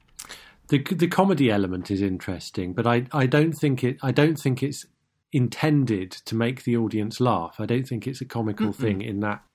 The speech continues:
Speaker 1: respect. But I think there is something sort of not laugh out loud funny about it, but there is something funny about it.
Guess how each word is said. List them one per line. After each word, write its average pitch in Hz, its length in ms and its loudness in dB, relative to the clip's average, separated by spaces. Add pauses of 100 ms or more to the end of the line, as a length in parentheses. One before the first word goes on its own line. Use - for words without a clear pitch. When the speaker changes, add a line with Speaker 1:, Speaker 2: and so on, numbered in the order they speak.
Speaker 1:
respect. - 480 -4 (520)
But 110 440 2 (460)
I 117 120 2
think 131 520 0 (420)
there 131 240 4
is 131 220 4
something 120 580 -2
sort 110 260 -4
of 104 180 -4 (440)
not 131 240 2
laugh 110 340 0
out 104 160 -2
loud 131 280 2
funny 87 320 -6
about 85 320 -12
it, 120 60 -8
but 117 100 -6
there 113 140 0
is 113 160 -2
something 107 540 -6 (340)
funny 110 300 0
about 85 460 -12
it. - 180 -8